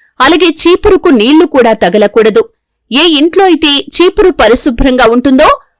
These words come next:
అటువంటి ఇంట్లో నేను నివాసం ఉంటాను అని చెప్పింది మహాలక్ష్మీదేవి. ఆ తర్వాత మూడవ వస్తువు గురించి చెబుతూ శ్రీ మహాలక్ష్మి ఇలా అంటుంది, హే సుమతి, మూడవ వస్తువు వచ్చేసి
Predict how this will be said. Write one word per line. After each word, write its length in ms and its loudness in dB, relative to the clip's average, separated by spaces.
అటువంటి 600 0
ఇంట్లో 480 0
నేను 220 0
నివాసం 580 0
ఉంటాను 640 -2
అని 120 -2
చెప్పింది 720 -4
మహాలక్ష్మీదేవి. 1080 -2
ఆ 100 0
తర్వాత 680 0
మూడవ 440 0
వస్తువు 320 -2
గురించి 440 -2
చెబుతూ 320 -2
శ్రీ 180 -6
మహాలక్ష్మి 880 -2
ఇలా 200 0
అంటుంది, 540 -2
హే 140 2
సుమతి, 640 -2
మూడవ 380 0
వస్తువు 420 -2
వచ్చేసి 680 0